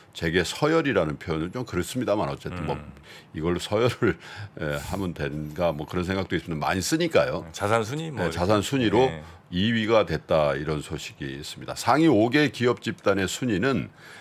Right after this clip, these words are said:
Speaker 1: 에, 삼성이 사백팔십사 조로 뭐 탁월하게
Speaker 2: 네.
Speaker 1: 일 등이고요. 그 다음에 이 등이 이제 에스케이 이백구십이 조, 굉장히 많이 따라온 겁니다,
Speaker 2: 음.
Speaker 1: 이거. 그리고 현대차가 이백오십팔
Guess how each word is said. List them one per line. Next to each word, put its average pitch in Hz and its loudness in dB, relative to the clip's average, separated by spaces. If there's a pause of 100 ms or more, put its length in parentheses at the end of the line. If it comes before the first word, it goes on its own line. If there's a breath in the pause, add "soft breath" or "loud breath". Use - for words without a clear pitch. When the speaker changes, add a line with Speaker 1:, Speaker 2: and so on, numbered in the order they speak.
(320 loud breath)
Speaker 1:
에, 92 2
삼성이 143 4
사백팔십사 117 2
조로 113 2
뭐 80 -2
탁월하게 80 2
Speaker 2:
네. 87 2
Speaker 1:
일 80 -2
등이고요. 69 -2
그 - -14
다음에 92 2 (400 loud breath)
이 101 0
등이 131 2
이제 90 4
에스케이 82 2
이백구십이 78 -2
조, - -8
굉장히 95 2
많이 123 6
따라온 85 4
겁니다, - -6
Speaker 2:
음. - -6
Speaker 1:
이거. 73 -6 (340 loud breath)
그리고 90 -2
현대차가 123 2
이백오십팔 90 -2